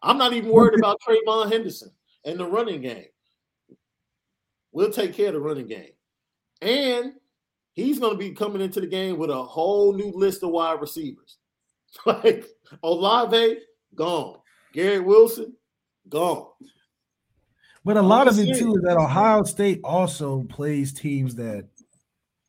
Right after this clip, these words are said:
Speaker 2: similar to us, where they're just so much better than before they even step on the field.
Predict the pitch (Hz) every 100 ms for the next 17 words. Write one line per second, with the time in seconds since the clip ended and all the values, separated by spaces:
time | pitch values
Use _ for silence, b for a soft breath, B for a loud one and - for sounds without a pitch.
0 | _ _ _ _ - 175 156 151 123 123
1 | 147 110 - _ _ _ _ _ _ _
2 | _ _ 127 135 127 120 113 - _ _
3 | _ _ _ - 147 185 165 170 165 175
4 | 170 160 139 117 143 147 131 131 120 117
5 | - 131 127 127 117 - - 123 120 113
6 | 104 - 123 101